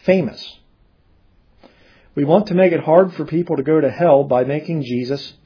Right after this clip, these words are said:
famous." Yeah. Here's some of their, "These are our values, expressions of quality. They are passionately important to us.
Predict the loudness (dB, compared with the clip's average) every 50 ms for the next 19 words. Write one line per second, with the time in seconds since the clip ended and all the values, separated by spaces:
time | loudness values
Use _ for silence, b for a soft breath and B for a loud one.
0 | _ -4 -2 -2 -2 -4 -8 -14 -18 -20 -20 _ _ _ _ _ _ _ _ _
1 | _ -20 -20 -20 -20 _ _ _ B B B B B B B _ _ -20 _ _
2 | _ _ -20 -20 _ _ _ _ -6 -6 -4 -6 -6 -10 _ _ _ _ _ _
3 | _ b b b b b b b b b b b b b b b b b b b
4 | b b b b _ -4 -4 -2 0 2 2 2 4 4 2 2 0 0 0 0
5 | 0 2 2 2 2 2 0 -2 -4 -2 0 2 4 4 2 2 2 2 4 4
6 | 4 2 2 0 -4 -4 -8 -12 -14 -14 -10 -4 -2 -2 -2 -2 -4 -8 -6 -8
7 | -8 -10 -12 -10 -4 0 0 2 2 0 -2 -4 -8 -10 -10 -10 -10 -10 -10 -10
8 | -8 -4 -2 -2 -2 -2 -6 -8 -10 -8 -8 -8 -6 -6 -8 -8 -8 -8 -8 -8
9 | -8 -10 -10 -8 -6 -6 -6 -6 -10 -14 -20 -20